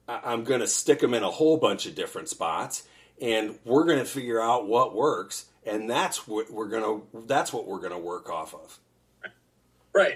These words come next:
Speaker 2: and it, it's, it's, it's the fact that I think, number one, I think he trusts, <laughs> you know, him and his assistants and the staff in, in being to, being able to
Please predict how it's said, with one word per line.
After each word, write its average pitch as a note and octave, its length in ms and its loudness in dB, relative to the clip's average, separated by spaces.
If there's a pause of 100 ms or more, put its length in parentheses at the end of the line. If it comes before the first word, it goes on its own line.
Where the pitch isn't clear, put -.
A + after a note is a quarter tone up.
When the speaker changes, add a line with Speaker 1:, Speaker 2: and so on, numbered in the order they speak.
(140)
Speaker 2:
and G#3 140 4
it, - 60 -6
it's, G#3+ 440 2
it's, F#3 340 0
it's F#3 200 -4
the - 80 -8
fact E3 280 -2
that D3+ 220 0
I - 80 -4
think, D#3 300 -8
number C#3+ 220 -2
one, B2 240 -6
I D3 60 -10
think C3 220 -10
he C3 160 -12
trusts, - 600 -6 (180)
<laughs> - 180 -2
you D3 280 6
know, - 200 2 (460)
him F#3 160 4
and D#3+ 180 -2
his D3 200 -4
assistants C3+ 600 -8
and C3 140 -10
the A#2+ 60 -8
staff A#2 440 -4
in, A#2 220 -6 (260)
in C#3 120 -4
being D#3 300 -2
to, - 220 -8
being B2+ 180 -4
able C3 160 -6
to A#2+ 300 0